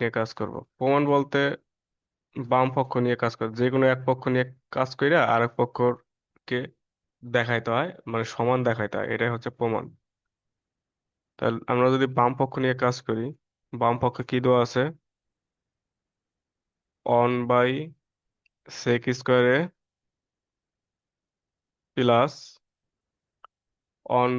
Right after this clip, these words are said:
by cosec square a, cosec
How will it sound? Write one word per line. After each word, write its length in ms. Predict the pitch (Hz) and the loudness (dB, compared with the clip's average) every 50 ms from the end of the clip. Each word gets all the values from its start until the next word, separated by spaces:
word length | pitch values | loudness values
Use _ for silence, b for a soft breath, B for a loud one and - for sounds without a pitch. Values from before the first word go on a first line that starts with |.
| 120 123 | 0 2
by 140 | 123 123 127 127 127 - | 2 2 0 -2 -2 0
cosec 380 | 127 123 117 - - 127 123 123 120 117 | 0 0 0 0 -2 -4 -2 -2 -4 -6
square 260 | - - 117 113 110 104 | -2 -2 0 2 2 0
a, 40 | - - - _ _ _ _ _ _ _ _ _ _ _ _ _ _ _ _ _ _ _ _ _ _ _ _ _ _ _ _ _ _ _ _ _ _ _ _ _ _ _ _ _ _ _ _ _ _ _ _ _ _ _ _ _ _ _ _ _ _ _ _ _ _ - | -2 -6 -14 _ _ _ _ _ _ _ _ _ _ _ _ _ _ _ _ _ _ _ _ _ _ _ _ _ _ _ _ _ _ _ _ _ _ _ _ _ _ _ _ _ _ _ _ _ _ _ _ _ _ _ _ _ _ _ _ _ _ _ _ _ _ -2
cosec 360 | - 123 120 113 - 127 127 | 0 0 2 2 0 -4 -2